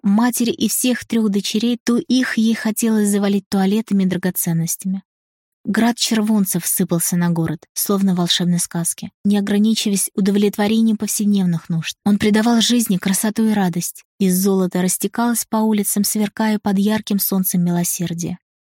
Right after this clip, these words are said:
Наконец, в канун славного дня все было готово. Фелисьен приобрел на улице Маглуар, за зданием епископства,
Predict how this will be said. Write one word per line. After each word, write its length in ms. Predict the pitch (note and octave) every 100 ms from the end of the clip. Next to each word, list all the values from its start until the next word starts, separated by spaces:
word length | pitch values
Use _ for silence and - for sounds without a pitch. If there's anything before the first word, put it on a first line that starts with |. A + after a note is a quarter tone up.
| _
Наконец, 460 | G3 F#3+ F#3+ G#3+ A#3+ -
в 80 | -
канун 320 | A3 A3+ G#3
славного 500 | - G3 F#3+ G3+ G3
дня 260 | G#3 A#3
все 240 | A3+ - G#3+
было 200 | F#3+ F3+
готово. 540 | F3+ F3 E3 E3 E3+ - _ -
Фелисьен 600 | - G3 F#3+ G#3+ A3+ A3
приобрел 440 | F#3+ F#3 F#3+ G#3
на 180 | G3 G3
улице 320 | G3 F#3+ -
Маглуар, 500 | F3+ F3+ F#3 G3+ A3+ -
за 180 | F3 F#3
зданием 400 | G3 G3 F#3+ F3+
епископства, 800 | F3+ F3+ B3 - A3 - G#3